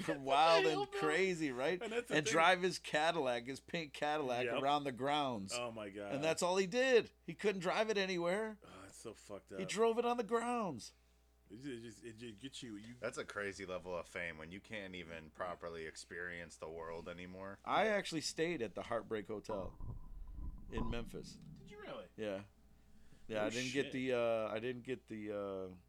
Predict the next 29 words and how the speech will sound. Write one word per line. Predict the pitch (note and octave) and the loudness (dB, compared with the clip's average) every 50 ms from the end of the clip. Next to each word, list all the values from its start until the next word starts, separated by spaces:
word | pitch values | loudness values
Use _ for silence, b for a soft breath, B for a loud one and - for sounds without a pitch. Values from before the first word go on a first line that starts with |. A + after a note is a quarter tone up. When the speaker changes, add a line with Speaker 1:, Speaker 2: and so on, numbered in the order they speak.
| _ _ _ _ - | _ _ _ _ -16
Speaker 2:
you | A2+ G2+ F#2 | -14 -12 -12
know, | F2+ F2+ F2 E2+ | -10 -10 -10 -10
the, | F2 E2+ D#2+ - - - | -10 -12 -12 -14 -18 -18
the | F2 | -16
suite, | - - - - G#2+ G2+ F#2+ - - _ | -14 -12 -10 -6 -6 -6 -6 -8 -10 _
but | - E2+ - - _ B B B B B B B _ _ - _ _ _ - - F2+ | -8 -8 -8 -10 _ B B B B B B B _ _ -20 _ _ _ -12 -6 -4
I | F#2+ F#2+ | -4 -4
stayed | - - - A2 A2 A2 G#2+ | -4 -2 -2 0 0 2 2
at | A2 A2 D#2+ | 2 0 0
what | G2 G#2 G#2+ A2 A2 F#2+ | 0 0 2 2 2 2
is | G2 A2 G#2 G#2 | 0 -4 -4 -4
known | G#2+ A#2 B2 C3 B2 G#2 | -2 -2 -2 -2 -2 -2
as | G2 F#2+ G2 G2+ F#2+ | -2 -4 -4 -4 -4
the | G2 F#2+ | -4 -4
Heartbreak | F2+ G2 G2 F2+ - - G2 G2 F2+ | -2 -2 -2 -2 -2 -2 -4 -4 -2
Hotel. | - G#2+ G2+ G2 - G2+ G2 E2+ D#2 - G#2 A#2+ | -4 -6 -6 -4 -4 -4 -4 -4 -6 -10 -12 -12
Speaker 1:
That's | D3 - | -14 -14
cool | - - - F3+ D3 A#2 | -12 -6 -4 -4 -4 -4
as | G2 - | -6 -6
shit. | - - C#3 B2+ A2 - - _ - | -8 -8 -8 -8 -10 -12 -16 _ -4
Speaker 2:
Yeah, | - A2 G#2+ G2+ F#2 G2+ G2 - - - - | -2 0 0 0 -2 -4 -8 -14 -18 -16 -10
and | - - G#2+ A2 | -8 -6 -4 -4
it | A#2 G#2 | -4 -4
was, | G#2 A2+ G#2+ F#2+ A#2 | -4 -4 -4 -2 0
like, | G#2+ G2 G2 F#2+ - - - | 0 0 0 -2 -8 -16 -20
full | - - - - B2 B2+ A#2+ A2+ A2 G#2 | -20 -18 -12 -2 2 2 4 4 2 0
of | G2 F#2+ F#2 - - | -2 -4 -8 -8 -4
Elvis, | G#2 G#2+ G#2+ G2+ G2 F2 F2+ F#2 F#2+ - - - | -2 0 0 0 0 -2 -4 -6 -6 -6 -8 -4
everything. | G#2+ G#2+ G#2+ G2+ G2+ G2+ F2+ - - F#2+ F#2 F2+ F#2 | -4 -4 -2 -2 -4 -6 -6 -4 -4 -4 -4 -4 -6